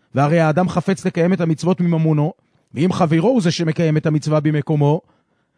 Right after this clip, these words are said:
הרי זה הפסד וצער עבורו ולא זכות. מתרץ האבני נזר שיש לחלק בין מצווה שאינה משמשת אלא כמתיר,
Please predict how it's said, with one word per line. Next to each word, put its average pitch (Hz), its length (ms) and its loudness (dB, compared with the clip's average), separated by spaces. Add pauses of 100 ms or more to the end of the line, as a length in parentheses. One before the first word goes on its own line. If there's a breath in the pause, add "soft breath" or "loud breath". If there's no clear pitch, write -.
הרי 156 220 2
זה 160 160 2
הפסד 196 280 0
וצער 185 400 0
עבורו 165 320 4
ולא 160 200 2
זכות. - 420 -8 (960)
מתרץ 196 380 -2
האבני 196 320 -2
נזר 190 300 -2
שיש 190 260 -2
לחלק 180 320 -2
בין 175 260 2
מצווה 160 360 -2
שאינה 185 280 -4
משמשת 180 580 -2
אלא 170 200 0
כמתיר, 180 680 2